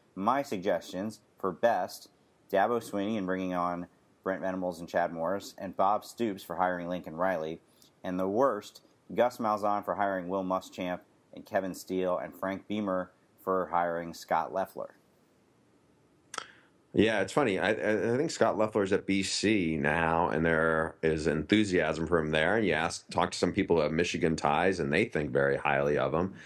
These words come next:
Speaker 2: Sometimes beauty is in the eye of the beholder. Uh, the hires I've been very high on this offseason, there's really three defensive coordinator hires I loved. Two of them are U mass guys, former U mass guys, Don Brown at Michigan, Bob Shoop at Tennessee,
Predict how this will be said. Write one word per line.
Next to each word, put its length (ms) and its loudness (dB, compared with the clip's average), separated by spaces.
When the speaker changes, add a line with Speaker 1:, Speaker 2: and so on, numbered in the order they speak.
Speaker 2:
Sometimes 400 2
beauty 280 4
is 120 -2
in 80 0
the 100 2
eye 160 2
of 120 0
the 60 0
beholder. 720 0
Uh, 420 2
the 100 0
hires 380 2
I've 360 0
been 180 0
very 300 2
high 240 0
on 140 -4
this 180 -2
offseason, 400 0
there's 240 -2
really 240 2
three 320 2
defensive 500 0
coordinator 420 4
hires 280 2
I 80 4
loved. 540 2
Two 180 4
of 60 0
them 80 0
are 60 2
U 180 2
mass 340 0
guys, 600 0
former 340 0
U 100 2
mass 280 0
guys, 360 2
Don 300 2
Brown 340 2
at 120 -2
Michigan, 500 2
Bob 320 2
Shoop 340 0
at 120 0
Tennessee, 720 2